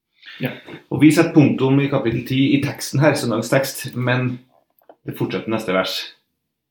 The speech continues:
Speaker 2: Det er den gode hyrde, den gode gjeteren setter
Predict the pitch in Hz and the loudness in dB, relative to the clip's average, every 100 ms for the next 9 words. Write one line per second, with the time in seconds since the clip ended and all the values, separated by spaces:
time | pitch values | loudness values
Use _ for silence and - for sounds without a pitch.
0 | _ _ _ 117 104 110 104 95 101 80 | _ _ _ -4 -2 -2 -2 -2 -2 -4
1 | - - _ 101 101 95 87 95 80 - | -10 -16 _ -10 -6 -4 -4 -4 -4 -10
2 | 87 - - - 78 | -14 -14 -16 -14 -14